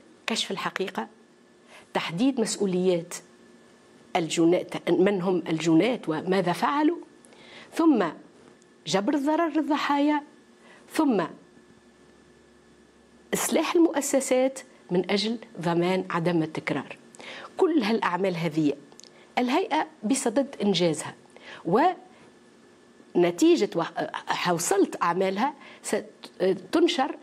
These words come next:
في تقريرها النهائي حينما ت-، تستكمل أعمالها.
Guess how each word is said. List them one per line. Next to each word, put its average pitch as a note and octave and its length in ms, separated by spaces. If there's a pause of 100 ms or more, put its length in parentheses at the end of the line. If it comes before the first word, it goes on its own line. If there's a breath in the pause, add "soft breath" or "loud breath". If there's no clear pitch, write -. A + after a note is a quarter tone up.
(140 loud breath)
في D#4 320 (300)
تقريرها A3+ 520
النهائي G#3 600 (220 loud breath)
حينما A#3+ 540 (280 loud breath)
ت-، A#3+ 160 (140)
تستكمل F#3 640
أعمالها. D#3 420